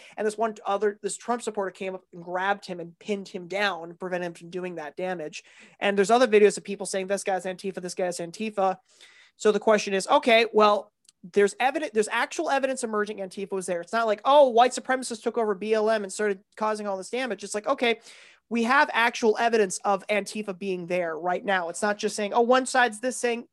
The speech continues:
trying to excuse the violence and saying it's someone else, and, oh, one side's saying the other." No, we have actual evidence for this. We have actual evidence for it.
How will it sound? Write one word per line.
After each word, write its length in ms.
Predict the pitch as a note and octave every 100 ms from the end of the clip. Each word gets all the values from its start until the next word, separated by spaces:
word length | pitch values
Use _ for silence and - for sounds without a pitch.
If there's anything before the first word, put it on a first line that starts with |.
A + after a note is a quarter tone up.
| -
trying 200 | A#3+ A#3
to 60 |
excuse 440 | A3 - B3 A#3+ G#3+
the 100 | G#3+
violence 480 | A3+ A3+ A3+ A3
and 80 | G#3+
saying 200 | G3 A3
it's 120 | G#3+
someone 240 | G#3+ G#3+ G#3
else, 300 | G#3 G#3+ - - -
and, 140 | - B3+
oh, 60 |
one 180 | B3+ B3
side's 200 | B3+ A#3
saying 140 | A#3+
the 100 | A3
other." 140 | A#3 G#3+ - -
No, 120 | B3
we 140 | A#3
have 120 | B3 A#3+
actual 440 | B3 B3+ B3+ G#3+
evidence 400 | A3+ A3+ G3 F3+
for 160 | - F3+
this. 320 | E3+ E3 -
We 80 | F#3+
have 200 | G#3+ A#3
actual 320 | A3+ A3+ G#3+
evidence 320 | F#3+ G3 F#3
for 240 | - E3+
it. 120 | F3